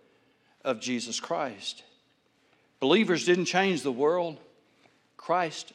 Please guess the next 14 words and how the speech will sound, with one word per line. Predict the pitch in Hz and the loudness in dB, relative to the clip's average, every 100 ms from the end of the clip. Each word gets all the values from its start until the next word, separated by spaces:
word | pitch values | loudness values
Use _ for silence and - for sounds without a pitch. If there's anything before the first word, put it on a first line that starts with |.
| _ | _
followers. | 185 175 139 107 98 90 90 - - _ _ _ _ _ _ _ _ _ _ | 0 0 0 -4 -10 -14 -16 -14 -16 _ _ _ _ _ _ _ _ _ _
Christ | - 185 175 - - - _ _ - | -4 -2 -2 -6 -14 -18 _ _ -8
followers | - 156 120 95 90 - - - - _ _ _ _ _ _ _ _ _ _ _ - | -4 -4 -4 -10 -16 -20 -14 -12 -12 _ _ _ _ _ _ _ _ _ _ _ -18
are | 104 | -10
what | 120 | -8
changes | - 123 117 101 - | -6 -8 -8 -10 -12
the | |
world. | 110 110 156 | -10 -6 -2
I | |
mean, | 269 | -2
think | 240 233 | -2 -4
about | 180 120 | -4 -6
it. | - | -8
Peter, | - 202 202 196 | -6 -4 -4 -8